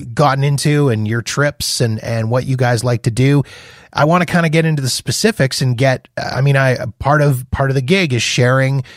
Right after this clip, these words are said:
ideas and, and sharing thoughts and tips and tricks. So I did kinda wanna get into some discussions with you guys and talk about some of your, uh,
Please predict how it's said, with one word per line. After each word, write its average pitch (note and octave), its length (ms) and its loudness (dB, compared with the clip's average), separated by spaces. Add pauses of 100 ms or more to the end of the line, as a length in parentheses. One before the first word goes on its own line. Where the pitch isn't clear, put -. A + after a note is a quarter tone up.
(300)
ideas D3 640 0
and, A#2 140 0
and A2+ 320 -4
sharing B2+ 400 0
thoughts E3 400 -4
and A2 100 -4
tips - 240 -2
and A2 100 2
tricks. - 320 -2
So C#3 140 0
I B2 100 2
did D#3+ 220 0
kinda D3+ 220 2
wanna B2+ 220 -2
get C3 200 -2
into A#2+ 220 -2
some B2+ 240 0
discussions C#3+ 560 0
with C3+ 160 -4
you B2 80 -2
guys B2+ 360 0
and A2 80 -2
talk A#2+ 280 0
about A#2 200 -2
some A#2+ 160 -4
of A2 120 -4
your, G#2+ 320 0
uh, G2+ 160 -2